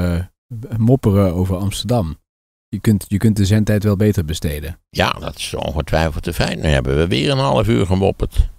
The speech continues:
Speaker 2: Niet over Amsterdam, maar over een veel breder probleem, namelijk de babyboomers en de O-, en het O V.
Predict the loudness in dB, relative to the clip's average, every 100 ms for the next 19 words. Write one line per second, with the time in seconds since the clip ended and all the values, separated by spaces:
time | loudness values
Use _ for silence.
0 | _ _ -4 -2 0 0 0 -2 -4 -4
1 | -6 -4 0 0 0 0 2 0 0 -6
2 | -2 0 0 0 0 0 -2 -4 -2 -2
3 | -2 -2 0 0 -2 -4 -4 0 0 0
4 | 0 2 0 -2 -6 -6 -4 -2 0 -2
5 | -2 0 0 0 -2 -4 -2 0 0